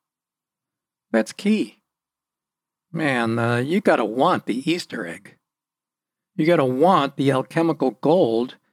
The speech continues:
a metalepsis has in store for you. And as usual, it's gold that's hiding in plain sight. Well, okay. Not in plain sight.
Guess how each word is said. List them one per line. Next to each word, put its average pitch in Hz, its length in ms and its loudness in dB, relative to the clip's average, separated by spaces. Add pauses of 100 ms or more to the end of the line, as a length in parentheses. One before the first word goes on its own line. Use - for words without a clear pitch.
a 131 100 -2
metalepsis 139 800 0
has 110 380 -4
in 151 120 2
store 214 360 2
for 110 240 -4
you. - 200 -12 (720)
And 160 100 4
as 143 200 -2
usual, 135 640 2 (720)
it's - 180 -8 (220)
gold 143 420 2
that's - 400 -4
hiding 156 380 2
in 160 240 0
plain 139 480 0
sight. - 580 0 (1700)
Well, 131 260 0 (220)
okay. - 360 -6 (640)
Not - 240 -2
in 127 80 -4
plain 127 380 -4
sight. 113 420 -6